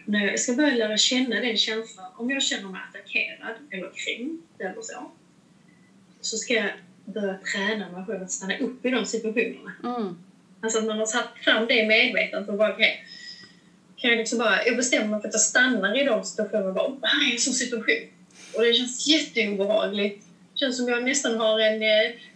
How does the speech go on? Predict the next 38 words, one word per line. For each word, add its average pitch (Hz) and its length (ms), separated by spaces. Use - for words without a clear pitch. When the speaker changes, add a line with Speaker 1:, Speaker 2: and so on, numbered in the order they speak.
Speaker 1:
bubbla 277 440
över 214 360
huvudet, 262 480
liksom. 202 380
Bara, 226 220
usch, 294 200
vad 214 180
jobbigt.'" - 460
Men 269 180
om 285 80
jag 277 100
kan, 254 300
kan 285 220
träna 294 240
mig 254 100
att 247 60
stanna 285 420
i 381 40
den 247 140
en 214 100
liten 220 220
stund 185 280
och 185 60
bara, 190 320
"Jag 226 140
har 240 60
bestämt - 480
mig 254 140
för - 80
det. 214 220
Jag, - 180
jag 226 120
ska 240 140
träna 262 300
mig 196 160
på 214 120
dessa 240 340
triggersarna. - 580